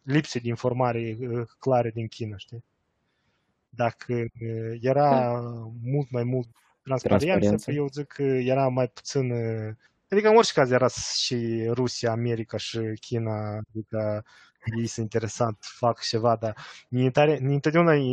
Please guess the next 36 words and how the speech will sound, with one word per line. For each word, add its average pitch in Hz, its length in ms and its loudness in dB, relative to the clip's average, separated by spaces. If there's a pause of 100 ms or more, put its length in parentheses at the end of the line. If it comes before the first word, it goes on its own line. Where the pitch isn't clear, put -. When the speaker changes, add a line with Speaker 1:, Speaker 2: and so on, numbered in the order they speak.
(500)
Speaker 1:
eu 131 100 -2
când 131 180 0
îi 127 60 2
aud 131 240 2
pe 127 160 0
ăștia 123 200 0
care 107 220 -4
nu, 131 220 -2
nu 139 260 0
există 127 560 -6
virus 107 540 -6
sau 107 320 -4
cu - 80 -16
teorii 127 260 -2
de 123 80 -10
conspirație, 139 640 -4
eu 131 60 0
întreb, 131 240 -4
„Băi, 147 200 0
dar 127 140 -4
cine, 147 720 -2
e 127 120 -14
că 123 100 -16
cine 143 560 -6 (400)
e 131 120 -4
cel 156 400 0 (100)
care 120 420 -4 (380)
a 127 100 -10
să - 140 -2
aibă 139 180 2
de 123 80 -6
câștigat 123 540 -4
în 104 100 -6
urma 101 260 -8
la 98 80 -12
asta?” - 260 -18